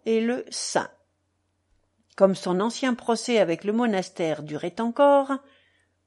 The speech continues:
le litige avait pour objet la délimitation de leurs terres et certains droits de pêche et de coupe. Il s'empressa de profiter de cette occasion,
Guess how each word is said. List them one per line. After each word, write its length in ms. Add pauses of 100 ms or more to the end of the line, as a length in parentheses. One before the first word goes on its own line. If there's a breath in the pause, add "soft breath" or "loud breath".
(140)
le 200
litige 540
avait 200
pour 260
objet 340
la 160
délimitation 840
de 100
leurs 280
terres 440 (280 loud breath)
et 60
certains 440
droits 260
de 120
pêche 440
et 120
de 100
coupe. 460 (1160)
Il 120
s'empressa 680
de 80
profiter 560
de 120
cette 280
occasion, 500